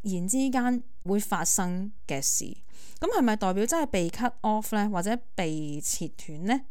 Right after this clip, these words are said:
嗱，其實呢，我又覺得可能唔係。嗱，如果佢又係一個 ending 嘅時候，佢，喂，咪住先，coffin 都係 ending 喎，有咩唔同啊？你諗下有咩唔同先嗱？coffin 呢嘅原因呢，就係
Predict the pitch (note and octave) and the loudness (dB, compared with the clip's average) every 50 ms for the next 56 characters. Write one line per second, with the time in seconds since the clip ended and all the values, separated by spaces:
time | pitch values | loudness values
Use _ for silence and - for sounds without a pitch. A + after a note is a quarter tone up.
0 | - - - - D3+ - - - - - - - - F3 E3 F3 G#3 G3 D#3 B3 | -6 -6 -4 -4 -4 -4 -4 -6 -6 -6 -6 -4 -2 -2 -2 0 0 0 0 0
1 | D#4+ E4+ D4 A#3 F#3 F3+ - E3+ D#3+ - A#3+ A#3 - - - - - - - - | 0 2 2 2 2 2 0 -2 0 0 0 0 0 -4 -6 -6 -6 -6 -6 -6
2 | - - - - G3+ G3+ D#4 A4+ A4 G3+ D3 C3 B3 - - - C#3+ D3+ D3 - | -6 -6 -6 -4 0 2 2 2 2 0 -2 -4 -6 -6 -6 -6 -6 -6 -6 -6
3 | - - - - - - - - - - - - - A3+ G3+ A3 D4 G#4+ A#4+ F4 | -6 -6 -6 -6 -6 -6 -6 -6 -6 -6 -6 -2 0 2 2 4 2 2 2 0
4 | D#4 C#4+ B3 A#3+ A3+ D#4+ E4+ C#4+ - - - D4+ D#4+ E4 E4 E4 G3+ D#3 D3+ D#3 | 0 2 2 2 2 2 0 -2 -2 0 0 0 0 0 0 0 0 -2 -2 -2
5 | E3 E3+ - D#3+ D#3+ - D#3+ D#3 D#3 - - - - - - - - - - - | -4 -4 -4 -4 -4 -4 -4 -4 -6 -6 -6 -6 -6 -6 -6 -6 -6 -6 -4 0
6 | A3 G#3 A3 B3 B3+ C4 C4 B3+ B3+ B3+ B3+ B3 B3 - - - - - - D#4+ | 2 2 4 4 4 4 4 2 2 2 0 -2 -4 -6 -6 -6 -6 -6 -4 -2
7 | C#4 G#3+ F3+ G#3 - A3+ G#3+ - - D#4+ D4 C4 A3+ - - - D#4+ D#4+ E4 D#4+ | 0 0 0 0 0 0 0 0 0 2 2 2 0 0 -2 0 0 0 2 0
8 | A3 D#3+ E3 F#3 A3 F#3+ D3+ G#3 G#3+ A3+ A#3 G#3+ D#3 B2+ B2+ C#3+ D3+ D3+ F3+ G#3 | 0 0 0 0 0 2 2 2 2 2 0 0 -2 -4 -4 -6 -4 -2 0 2
9 | C4+ F4 F4 C4+ F#3+ - B2 A#2 F#2 F2 - - - - - - - A#3 B3+ C#4 | 2 2 2 2 0 -2 -4 -6 -6 -6 -6 -6 -6 -6 -6 -4 0 0 2 2
10 | C#4+ E4+ F#4+ D#4 A#3+ A#3 C4 C4 G3+ F3 F3+ - - - D3+ - - C3+ - - | 2 2 2 2 2 4 2 2 0 0 -4 -4 -4 -6 -6 -6 -6 -6 -6 -6
11 | - - - - - - F#4 F#4 G4+ G#4 - G3 D#3 D#3+ G3 B3+ C4+ C4 - - | -6 -6 -6 -6 -4 0 2 2 2 2 2 0 0 2 0 0 0 0 -4 -6
12 | - - - - - - A3+ G#3+ G3+ G3+ G3 G3 G3 F#3 F3+ E3+ E3+ F#3 A3 A#3+ | -6 -6 -6 -6 -4 -2 0 2 2 2 2 2 2 0 0 -2 0 2 2 2
13 | B3+ B3+ C4+ C#4 - - E3 F3+ F#3+ E3 D#3 D3+ D3+ D3 D3 - | 4 2 2 0 0 0 0 0 -2 -2 -2 -2 -2 -4 -4 -4